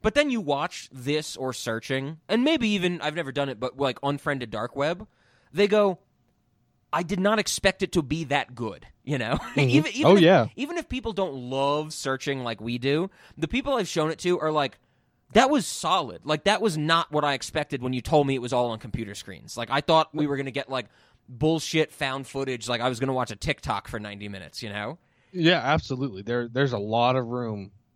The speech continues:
Speaker 2: to be disappointed, uh, as, uh, you know, Unfriended delivers that perfectly. Um,
Speaker 1: <laughs> Yes.
Speaker 2: from the screen light. And, and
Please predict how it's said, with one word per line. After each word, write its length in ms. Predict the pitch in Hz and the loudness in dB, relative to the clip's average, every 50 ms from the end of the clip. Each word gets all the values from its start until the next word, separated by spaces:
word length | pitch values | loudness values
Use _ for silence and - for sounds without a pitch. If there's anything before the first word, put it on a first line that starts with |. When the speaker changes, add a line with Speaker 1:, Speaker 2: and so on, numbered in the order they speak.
| _ - | _ -8
Speaker 2:
to 120 | - 120 107 | -4 -4 -4
be 200 | - - 107 107 107 | -2 -2 -4 -4 0
disappointed, 800 | 113 117 104 - 98 - - 113 110 104 95 90 78 67 - - _ _ _ _ _ _ _ _ _ _ _ - | 2 2 2 0 -2 -6 -4 -2 -2 -2 -2 -4 -8 -10 -14 -20 _ _ _ _ _ _ _ _ _ _ _ -4
uh, 300 | 107 104 98 98 92 92 - | 0 0 2 2 0 0 2
as, 340 | 104 117 120 110 101 - 107 - _ _ - - | 4 6 6 4 2 -2 -10 -16 _ _ -10 -8
uh, 40 | 110 | -6
you 200 | 107 131 131 104 | -2 0 0 2
know, 80 | 95 | 4
Unfriended 460 | 110 123 117 107 127 123 113 107 101 | 4 2 4 4 4 4 4 4 2
delivers 400 | 104 107 101 110 104 98 98 92 | 0 0 0 0 0 0 -2 0
that 180 | 107 101 85 - | 0 -2 0 0
perfectly. 640 | - 113 117 107 104 92 95 92 90 82 78 - _ _ _ _ _ - - - - _ | 0 2 2 2 0 -6 -8 -8 -10 -10 -10 -12 _ _ _ _ _ -20 -20 -20 -20 _
Um, 320 | - 190 202 196 - 175 233 226 | -6 -2 0 0 2 0 0 -2
Speaker 1:
<laughs> 40 | |
Yes. 1000 | - 226 185 220 - 190 175 190 180 160 156 - _ - - - - - - - - - 220 _ - - _ _ - - _ _ - 311 _ _ - - _ _ _ _ _ _ - 220 220 202 | -2 -4 -6 -6 -8 -4 -2 -2 -2 -2 -2 -6 _ -16 -20 -20 -20 -20 -20 -20 -18 -20 -20 _ -18 -20 _ _ -20 -20 _ _ -20 -20 _ _ -20 -20 _ _ _ _ _ _ -18 -16 -12 -4
Speaker 2:
from 240 | - 131 131 123 | 2 2 2 4
the 80 | 113 104 | 2 -2
screen 260 | - - 123 127 123 | -2 -2 0 0 2
light. 200 | 110 98 101 101 | 2 2 0 2
And, 240 | 113 123 127 117 110 - | 2 0 0 0 -2 -2
and 320 | 123 117 113 110 104 95 | 0 0 0 0 -2 -6